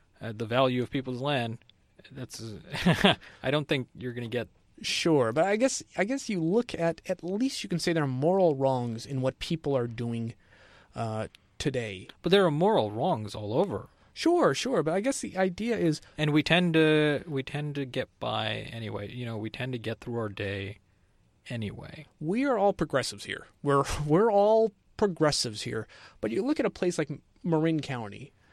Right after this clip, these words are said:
Speaker 2: and Marin County, they will fight tooth and nail to keep the wrong kind of people out. And you look at Berkeley, they will fight tooth and nail to keep the wrong kind of people out.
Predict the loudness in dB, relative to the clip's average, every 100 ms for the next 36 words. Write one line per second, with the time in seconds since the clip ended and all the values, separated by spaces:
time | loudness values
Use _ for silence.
0 | _ _ -4 0 0 0 2 2 2 0
1 | -2 -4 _ _ -6 0 4 4 2 2
2 | 0 2 0 0 -4 -4 -4 -2 -4 -2
3 | -4 -6 -6 -8 -8 -4 -6 -4 -4 0
4 | 2 2 0 -4 -6 -6 -8 -12 -10 -12
5 | -12 -18 -20 _ _ _ _ 0 2 2
6 | 2 0 0 -2 0 0 -4 -18 _ -2
7 | 2 2 0 -12 -12 _ -2 2 2 0
8 | -2 _ -6 -6 -2 -2 -2 -2 -6 -6
9 | -6 -4 -4 -6 -8 -10 -10 -14 -14 -18